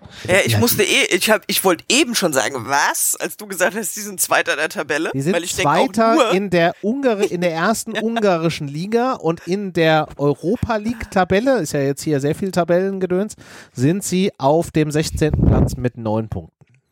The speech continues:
Speaker 2: Na gut.
Speaker 3: Ja. Also auch die hätten diese Punkte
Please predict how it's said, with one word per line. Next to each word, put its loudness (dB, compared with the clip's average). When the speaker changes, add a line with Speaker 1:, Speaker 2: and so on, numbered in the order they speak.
Speaker 2:
Na 2
gut. 2
Speaker 3:
Ja. -6
Also 2
auch 0
die 0
hätten -2
diese 2
Punkte 2